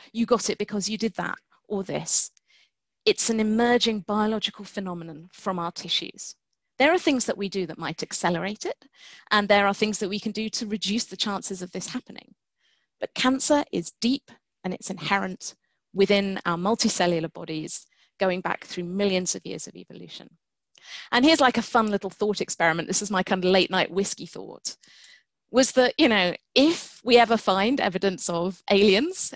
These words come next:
alien life, and it's multicellular, would they also have cancers? And I kind of think, probably, yeah. Like, this is a, a phenomenon that we know emerges in multicellular life. So unless, you know,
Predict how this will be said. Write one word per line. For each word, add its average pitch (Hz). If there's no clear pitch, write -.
alien 214
life, 196
and 190
it's -
multicellular, 196
would 320
they 381
also 403
have 359
cancers? 381
And 330
I 349
kind 359
of 349
think, 339
probably, 294
yeah. 269
Like, 220
this 269
is 240
a, 233
a 214
phenomenon 226
that 196
we 190
know 190
emerges 190
in 180
multicellular 202
life. -
So 240
unless, 240
you 240
know, 180